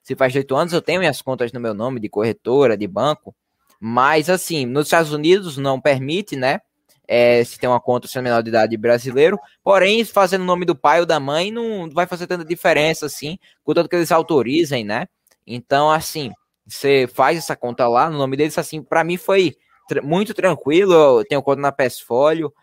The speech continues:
é bem fácil e pouco burocrático de se abrir conta. E na hora de declarar os impostos de renda, eles já dão um relatório completo. Eles também ajudam bastante nessa hora de declarar o imposto. Então, É, então é assim que eu investi lá,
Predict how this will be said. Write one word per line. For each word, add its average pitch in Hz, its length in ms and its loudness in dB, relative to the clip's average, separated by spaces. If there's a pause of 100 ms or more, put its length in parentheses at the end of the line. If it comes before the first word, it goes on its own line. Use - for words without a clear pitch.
(260)
é 127 300 2
bem 160 300 -4
fácil 160 580 0
e 143 80 -2
pouco 151 340 -4
burocrático 139 680 0
de 123 100 -16
se - 160 -8
abrir 107 220 -6
conta. 160 460 -6 (260)
E 131 40 -14
na 143 80 0
hora 156 120 2
de 156 60 -10
declarar 165 360 4
os 156 100 2
impostos 156 340 -4
de 147 100 -2
renda, 151 220 -2
eles 156 100 -2
já 151 140 2
dão 147 140 -2
um 165 40 -2
relatório 139 580 2
completo. 123 560 -2 (300)
Eles 123 220 -10
também 131 220 -2
ajudam 127 280 -4
bastante 135 480 -2
nessa 139 300 -2
hora 120 260 2 (320)
de 110 60 -14
declarar 131 500 2
o 139 60 0
imposto. 107 520 -6
Então, 143 460 -6 (380)
É, 120 840 4
então 147 340 0
é 165 60 4
assim 160 240 -4
que - 60 -10
eu 185 80 -2
investi 156 480 -2
lá, 135 340 2